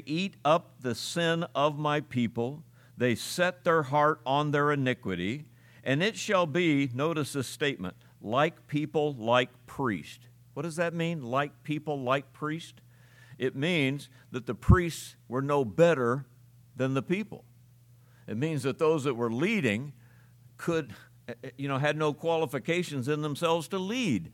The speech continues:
the people. As bad as the people were in their sin, that's how bad the priests were also. "Like people, like priests. So I will punish them for their ways and reward them for their deeds."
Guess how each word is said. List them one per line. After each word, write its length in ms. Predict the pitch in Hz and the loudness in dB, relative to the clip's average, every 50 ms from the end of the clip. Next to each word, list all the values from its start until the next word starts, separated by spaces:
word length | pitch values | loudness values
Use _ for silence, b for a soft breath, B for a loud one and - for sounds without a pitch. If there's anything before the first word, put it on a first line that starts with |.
| - - | -16 -12
the 100 | - 95 | -10 -8
people. 460 | - - 117 113 101 - - 69 - - b b b b b b b b b b | -4 -2 -2 -2 -2 -4 -10 -14 -16 -18 b b b b b b b b b b
As 180 | - 120 123 107 | -4 -2 -2 0
bad 320 | 107 127 156 175 190 190 | 2 4 6 6 6 6
as 140 | 185 160 127 | 4 2 2
the 100 | 135 151 | 0 0
people 560 | - - - 175 196 208 - 214 214 214 208 | 0 0 2 2 2 2 4 4 4 6 6
were 400 | 185 175 180 185 190 202 202 208 | 6 6 6 6 6 6 4 2
in 200 | - - 139 131 | 2 0 0 2
their 200 | 135 147 151 151 | 4 4 4 4
sin, 520 | 143 - - 180 180 180 185 196 196 180 147 - | 2 0 -2 0 2 2 2 0 0 -4 -6 -2
that's 260 | - 139 143 - - | 0 0 0 0 0
how 160 | 156 143 143 | 0 0 0
bad 300 | 120 123 135 131 127 117 | 2 2 2 2 2 0
the 60 | 123 | -4
priests 420 | 107 - - 143 131 113 - - 110 | -6 -6 -4 -4 -4 -4 -6 -8 -6
were 200 | 107 104 98 - | -4 -2 -2 -2
also. 440 | 82 92 87 80 - - 71 73 82 | -2 -2 -4 -6 -8 -12 -16 -16 -8
"Like 300 | 90 107 127 147 165 165 B B B B - | -2 0 2 2 0 -2 B B B B -4
people, 400 | 143 143 139 - 151 147 143 101 117 | -2 -2 -2 -2 -2 -4 -4 -2 0
like 300 | 117 117 117 117 - - | 0 2 2 0 -2 -6
priests. 380 | - 127 117 90 76 - - B B B B B B | -6 -4 -4 -4 -4 -8 -14 B B B B B B
So 540 | - - - 160 156 160 175 180 170 - - | -16 -6 -2 2 2 4 4 4 2 2 2
I 200 | - 127 135 143 151 | 0 2 2 2 2
will 200 | 143 139 120 110 | 2 0 -2 -4
punish 520 | - - - 151 151 156 151 147 - - | -4 -6 -6 -4 -4 -2 -4 -6 -6 -6
them 260 | - 123 131 131 127 | -4 -4 -2 -2 -4
for 280 | 113 - - 131 127 123 | -6 -6 -4 -2 -2 0
their 220 | 110 104 104 98 | 0 0 -2 -2
ways 500 | 95 98 120 139 151 151 151 156 151 147 B B B B B | 0 0 0 2 2 2 2 0 -2 -4 B B B B B
and 220 | - 107 104 101 | -6 -4 -4 -2
reward 560 | 92 95 95 92 98 113 127 135 135 139 113 110 | -2 -2 -2 -2 -2 0 2 2 2 2 0 -2
them 220 | 135 127 127 123 | -2 -2 -2 -4
for 480 | - - 117 113 113 117 117 117 107 B B B B - | -6 -6 -6 -4 -2 0 0 -2 -2 B B B B -8
their 240 | 85 101 98 92 | -4 -2 -2 -2
deeds." 840 | 85 78 80 127 135 131 117 101 87 80 69 65 73 73 - - | -4 -4 -2 0 2 2 2 0 -2 -6 -10 -14 -18 -20 -20 -20